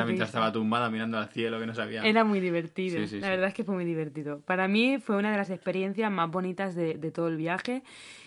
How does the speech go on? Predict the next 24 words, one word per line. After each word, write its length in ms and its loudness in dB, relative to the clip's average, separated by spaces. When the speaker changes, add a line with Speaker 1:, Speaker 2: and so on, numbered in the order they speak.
Speaker 2:
y 480 6
fue 380 6
el 80 6
momento 340 4
más 180 4
emocional. 460 2
Yo 160 6
ahí 280 6
se 100 0
me 100 4
saltaron 360 4
las 100 4
lágrimas 360 2
porque 260 -2
fue 160 -4
como 200 4
un 60 2
momento 540 2
tan 320 4
pleno. 460 0
Para 220 4
mí 120 2
fue 540 -2
increíble. 640 -4